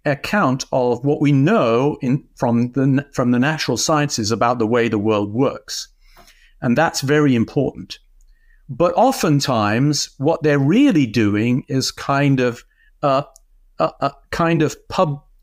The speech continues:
publicity or, or actually ad-, false advertising. Um, so we're all familiar with the kinds of adverts which say, you know,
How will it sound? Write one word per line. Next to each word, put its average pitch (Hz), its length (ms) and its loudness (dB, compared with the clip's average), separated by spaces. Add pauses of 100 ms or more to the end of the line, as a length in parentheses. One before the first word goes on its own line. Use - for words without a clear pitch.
(160)
publicity 185 920 0
or, 127 420 -2 (540)
or 135 240 0
actually 143 560 -2
ad-, 196 400 -2
false 214 580 0
advertising. 165 880 -2 (680)
Um, 139 220 2
so 165 300 0
we're 180 240 0
all 214 160 2
familiar 180 480 2
with 147 160 0
the 143 80 -4
kinds 165 560 -2 (100)
of 131 260 -2 (380)
adverts 143 580 -2
which 131 220 -2
say, 135 300 0
you 127 220 0
know, 113 220 -2